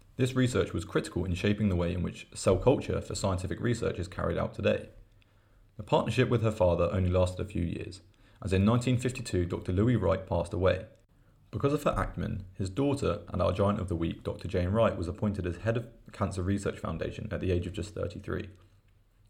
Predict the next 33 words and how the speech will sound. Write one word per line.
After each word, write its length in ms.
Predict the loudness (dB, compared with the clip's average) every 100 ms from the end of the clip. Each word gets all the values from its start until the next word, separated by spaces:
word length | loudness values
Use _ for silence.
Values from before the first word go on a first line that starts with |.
| -14
A 60 |
few 140 | -2 2
years 220 | 4 4
later, 320 | 2 2 0
in 160 | -2 0
nineteen 320 | 2 2 0
fifty-five, 580 | 0 -6 -4 -4 -4 -6 -16 -4
Doctor 220 | -2 0
Wright 240 | 4 4 2
was 80 | -2
appointed 420 | -2 -2 -2 -6
as 80 | -4
an 80 | -4
associate 500 | -2 -2 -2 -2 -8
professor 440 | -8 -6 -6 -6
of 140 | -8 -4
surgical 380 | 0 0 0 -2
research 460 | -2 -2 -4 -6 -14 -20 -20 -18 -2
and 80 | 4
director 400 | 6 6 2 -2
of 160 | -4
cancer 260 | -2 -4 -4
chemotherapy 640 | -2 -2 2 2 2 0
research 460 | -4 -4 -4 -8 -6
at 140 | -6
New 120 | 0 0
York 180 | 0
University 640 | -2 -2 0 -2 -4 -10 -10 -14 -8
and 140 | -6
its 100 | -6
associated 580 | -2 0 0 0 -2 0
medical 300 | 0 -2 -4
center. 320 | -8 -10 -12